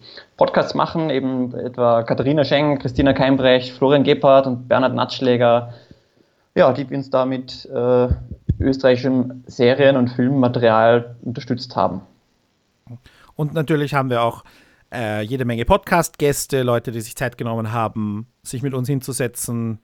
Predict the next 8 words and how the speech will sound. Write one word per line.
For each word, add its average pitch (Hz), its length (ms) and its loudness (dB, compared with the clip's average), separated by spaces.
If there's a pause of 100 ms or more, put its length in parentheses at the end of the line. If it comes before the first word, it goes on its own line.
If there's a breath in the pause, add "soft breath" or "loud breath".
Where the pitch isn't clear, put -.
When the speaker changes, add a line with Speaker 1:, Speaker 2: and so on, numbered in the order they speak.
(180)
Speaker 2:
sogar 113 560 -6
manchmal 113 360 -6
mehrmals, 220 560 4
wenn's 185 240 0
technisch 214 460 -4
nicht 170 180 -12
funktioniert 147 600 -4
hat. 123 280 -4